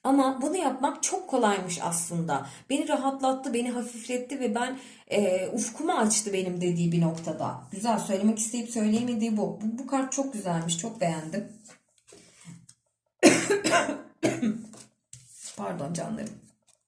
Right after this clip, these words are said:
Hiç su içmeden devam ettik ya uzun zaman, ondan oldu sanırsam. Yani, e, biraz şu da var, artık dengeli, uyumlu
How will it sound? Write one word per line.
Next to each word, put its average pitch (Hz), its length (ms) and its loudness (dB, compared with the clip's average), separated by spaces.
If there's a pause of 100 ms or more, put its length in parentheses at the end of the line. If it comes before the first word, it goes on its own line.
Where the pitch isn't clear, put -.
(1000)
Hiç - 120 -6
su - 180 -6
içmeden 220 540 2
devam 202 280 4
ettik 202 300 -2
ya 202 120 -2
uzun 175 220 -2
zaman, 180 340 -4
ondan 170 320 2
oldu 160 180 -4
sanırsam. - 540 -8 (520)
Yani, 349 460 2 (200)
e, 220 520 4
biraz 403 280 2
şu 403 180 -2
da 349 140 2
var, 208 280 0
artık 277 420 -2
dengeli, 285 380 2
uyumlu 262 800 0